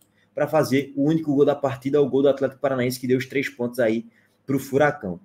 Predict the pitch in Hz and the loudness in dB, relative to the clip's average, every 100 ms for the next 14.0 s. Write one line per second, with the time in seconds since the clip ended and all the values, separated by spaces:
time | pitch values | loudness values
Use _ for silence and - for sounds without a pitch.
0 | _ _ _ _ 190 226 233 220 220 214 | _ _ _ _ 6 6 6 2 6 6
1 | 185 214 202 202 185 196 202 - - 156 | 6 6 6 6 6 6 2 -4 -2 4
2 | 180 165 170 175 - 160 196 - - _ | 4 4 0 -2 -2 0 -2 -2 -18 _
3 | - 185 175 185 214 202 165 175 165 180 | 0 2 4 2 4 4 4 4 2 0
4 | 185 156 196 196 190 185 170 156 175 147 | 0 2 2 2 4 4 4 2 0 4
5 | 180 185 180 131 - - _ _ - - | 6 6 4 2 -4 -16 _ _ -4 0
6 | 190 190 185 185 185 180 208 214 175 190 | 4 4 2 0 -2 2 2 2 2 2
7 | 185 - 160 156 151 185 - _ _ 143 | 2 2 0 2 0 -2 -4 _ _ 0
8 | 147 190 180 131 175 175 180 156 - 180 | 2 4 4 8 6 6 2 -2 0 2
9 | 175 - 156 156 160 151 - 143 135 147 | 2 2 0 2 -2 -4 -4 -2 -2 -2
10 | 143 131 175 - - _ _ _ _ _ | -2 0 -2 -4 -14 _ _ _ _ _
11 | _ _ - 156 156 160 156 151 - 190 | _ _ 0 2 4 2 2 -2 0 2
12 | 202 208 208 190 175 - 147 - 190 190 | 4 4 4 4 2 2 -4 -2 0 0
13 | 190 180 - 180 185 208 202 208 240 240 | 2 0 0 0 0 0 0 0 -4 -8